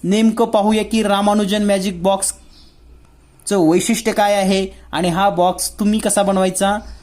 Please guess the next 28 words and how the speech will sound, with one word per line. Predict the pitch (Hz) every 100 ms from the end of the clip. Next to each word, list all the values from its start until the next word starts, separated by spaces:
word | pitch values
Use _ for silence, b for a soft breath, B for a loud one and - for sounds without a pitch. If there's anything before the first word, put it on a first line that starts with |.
| B
आणि | 151 165
याचबरोबर | 160 196 202 202 196 208
या | 185 185 202
चॅनलवर | 202 196 196 196 196
लगेच | 180 175 180 202 -
माझा | 170 175 185 190
पण | 220 226
मॅजिक | 220 202 196 170
बॉक्स | 190 190
मी | 196 185
तयार | 180 175
केलेला | 175 170
आहे, | 165 165 147 147 B B B
माझाही | 156 170 180 220
मॅजिक | 220 214 208
बॉक्स | 190 202 -
पहा, | 208 208 214
रामानुजनचाही | 196 180 196 202 208 208 214 208
पहा | 208 202 185 190 B B B
आणि | 170 185 180
या | 196
महाराष्ट्रातल्या | 214 202 202 202 208 214 208
प्रत्येकाने | 202 - 220 - - 233 214 214
स्वतःचा | 202 208 202 202 196
मॅजिक | 185 170 170
बॉक्स | 160 - 156
तयार | 139
करा. | 127 113